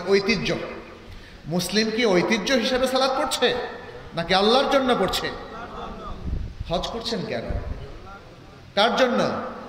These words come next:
আল্লাহর জন্য। আল্লাহর জন্য মানে আল্লাহর মাহাব্বত। "ওয়া আতিমুল হাজ্জ ওয়াল উমরাতা লিল্লাহ।" এভাবে প্রত্যেকটা আমল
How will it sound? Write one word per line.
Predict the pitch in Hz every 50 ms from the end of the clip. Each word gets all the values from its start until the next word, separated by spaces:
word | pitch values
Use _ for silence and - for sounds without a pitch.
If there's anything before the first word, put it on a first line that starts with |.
| - - - - - - - - - - -
আল্লাহর | 123 123 117 110 107 - - -
জন্য। | - - - - - - - - 131 135 - - 160
আল্লাহর | 160 160 160 170 185 180 180
জন্য | 185 180 175 175 175
মানে | 175 170 175 175
আল্লাহর | 147 143 135 139 131
মাহাব্বত। | 131 135 131 - 185 - - - - - - - - - - - - - - - - 147
"ওয়া | 160 156
আতিমুল | 156 - - 175 165 156 147 147 143 -
হাজ্জ | - 202 190 - - 165
ওয়াল | 156 151 143 - 151
উমরাতা | 143 - 147 151 147 147 135
লিল্লাহ।" | 135 135 127 127 135 135 139 220 - - - - - - -
এভাবে | 190 226 214 233 226
প্রত্যেকটা | 233 233 220 220 - - 226 - - 285 269 - 277 - 208 175 147
আমল | 160 170 180 170 165 160 -